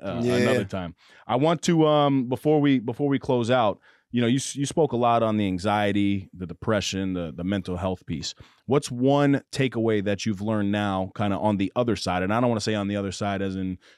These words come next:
Speaker 1: you don't have or you s-, still won't experience some level of that. I think we all do.
Speaker 2: Oh, yeah.
Speaker 1: Whether we can identify it or not is one thing.
Speaker 2: Yeah.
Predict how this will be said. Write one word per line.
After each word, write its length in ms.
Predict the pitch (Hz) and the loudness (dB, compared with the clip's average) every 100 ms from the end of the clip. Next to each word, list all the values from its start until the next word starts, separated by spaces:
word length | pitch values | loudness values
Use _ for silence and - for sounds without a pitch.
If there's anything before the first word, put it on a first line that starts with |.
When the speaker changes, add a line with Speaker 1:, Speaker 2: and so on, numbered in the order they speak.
| - | -4
Speaker 1:
you 140 | 110 | -2
don't 340 | 110 110 95 90 _ | 0 0 -2 -6 _
have 600 | - 117 107 98 90 - - _ | -6 -2 0 -2 -4 -14 -20 _
or 220 | 95 92 87 | -6 -6 -6
you 160 | 95 | -10
s-, 100 | 90 _ _ | -10 _ _
still 220 | - 120 110 | -4 -2 0
won't 180 | 104 | -2
experience 560 | 90 - 123 117 104 92 | -4 -6 -4 -2 -4 -4
some 180 | 107 95 | -4 -4
level 340 | 101 113 110 | -2 -2 -4
of 140 | 82 82 | -6 -8
that. 200 | 85 87 | -8 -8
I 40 | |
think 180 | 85 104 | -8 -8
we 120 | 85 90 | -4 -2
all 200 | 104 98 | -2 -2
do. 320 | 85 82 82 135 | -4 -6 -6 -6
Speaker 2:
Oh, 100 | 117 | -4
yeah. 180 | 117 | -2
Speaker 1:
Whether 220 | 104 107 101 | 0 0 0
we 120 | 98 | -2
can 120 | 104 | -4
identify 540 | 90 90 101 92 95 87 | -6 -6 -6 -4 -4 -4
it 60 | |
or 80 | 85 | -6
not 260 | 90 92 85 | -6 -6 -8
is 160 | 82 | -10
one 220 | 90 98 | -10 -10
thing. 280 | 90 85 78 - | -8 -10 -10 -10
Speaker 2:
Yeah. 120 | 123 | -8